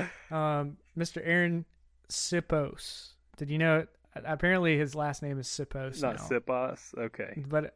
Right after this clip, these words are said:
Speaker 1: I, I had said Sapos, Sapos,
Speaker 2: I, I,
Speaker 1: but it's Sipos. Okay.
Speaker 2: I, I never tried to pronounce it, I, I, you know, but I think
Speaker 1: Yeah.
Speaker 2: you have a point,
Speaker 1: <laughs>
Speaker 2: you have a, a point down here, and I think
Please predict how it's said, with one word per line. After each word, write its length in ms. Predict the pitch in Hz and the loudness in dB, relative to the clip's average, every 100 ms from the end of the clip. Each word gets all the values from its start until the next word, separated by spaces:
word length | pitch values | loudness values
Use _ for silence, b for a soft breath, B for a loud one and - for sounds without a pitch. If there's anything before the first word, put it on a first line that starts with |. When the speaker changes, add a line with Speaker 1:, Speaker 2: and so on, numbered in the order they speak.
| _ | _
Speaker 1:
I, 160 | 165 208 | 6 6
I 160 | 170 | 8
had 100 | 226 | 6
said 160 | 220 185 | 6 2
Sapos, 800 | - 143 - 156 143 127 - - - | 2 -2 -2 -2 -2 -6 -14 -18 -18
Sapos, 640 | - 151 156 151 139 135 - | -14 -8 -6 -2 -2 -4 -8
Speaker 2:
I, 20 | |
I, 20 | 151 | -6
Speaker 1:
but 280 | 139 131 _ - | -6 -8 _ -18
it's 180 | 143 - | -14 -12
Sipos. 520 | 147 180 165 - - - | -8 -6 -6 -8 -18 -8
Okay. 260 | 165 160 147 B B B B B - | -4 -4 -6 B B B B B -10
Speaker 2:
I, 140 | - 127 | -2 0
I 20 | |
never 440 | 160 156 151 143 | 2 4 4 2
tried 340 | 127 - 131 117 | 2 4 4 4
to 80 | 110 | -2
pronounce 420 | 117 113 110 - | -4 -2 -4 -6
it, 80 | 107 | -4
I, 60 | 110 | -6
I, 80 | 113 - _ | -8 -18 _
you 160 | 120 110 | -8 -6
know, 160 | 95 92 | -6 -8
but 200 | 110 104 - _ - | -6 -8 -8 _ -6
I 80 | |
think 220 | 120 170 175 | 2 6 6
Speaker 1:
Yeah. 120 | 131 | 4
Speaker 2:
you 160 | 135 147 | 6 8
have 120 | 135 | 8
a 80 | 214 | 8
point, 320 | - 139 139 | 8 6 6
Speaker 1:
<laughs> 40 | 147 | 4
Speaker 2:
you 120 | 143 | 6
have 140 | 127 | 6
a, 360 | 104 113 110 123 | 4 -6 -8 -6
a 60 | |
point 340 | 110 139 127 117 | -4 0 0 0
down 240 | 123 123 | 0 -2
here, 200 | 120 127 | 0 0
and 100 | 117 | 0
I 20 | |
think 380 | 107 - 143 131 | 0 0 0 0